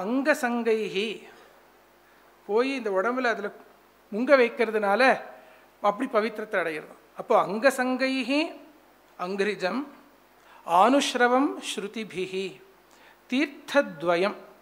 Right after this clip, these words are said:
இப்படி கதாமிருத்தமாகிற ஒரு தீர்த்தம், அதுவும் வத்தாத தீர்த்தம், இந்த கங்கையும் வத்தாத தீர்த்தம். இப்படி ரெண்டு தீர்த்தத்தை பகவான் நமக்கு அனுகிரகம் பண்ணி கொடுத்துட்டு, கொடுத்துருக்கும் பொழுது இதை வச்சுட்டு நாம குறைப்படுவானே,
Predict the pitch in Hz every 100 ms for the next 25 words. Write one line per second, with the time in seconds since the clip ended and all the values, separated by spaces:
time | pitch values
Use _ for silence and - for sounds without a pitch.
0 | - - _ _ _ _ _ _ _ _
1 | _ _ _ _ _ 185 190 214 - 202
2 | 233 269 277 262 240 240 220 220 202 190
3 | 190 208 220 - 247 254 - 175 240 196
4 | - 208 214 214 233 208 190 - - -
5 | - _ _ _ _ _ _ _ _ -
6 | 160 160 175 196 220 226 - 196 185 190
7 | 190 170 170 - - 262 - _ _ _
8 | - _ 180 165 175 208 214 220 220 240
9 | 240 262 196 202 - - - - 160 190
10 | 208 208 190 180 170 214 285 269 226 214
11 | 214 208 202 196 - 214 - 208 214 196
12 | 190 208 202 - - - 170 190 190 262
13 | 269 233 196 185 185 185 214 208 196 185
14 | 180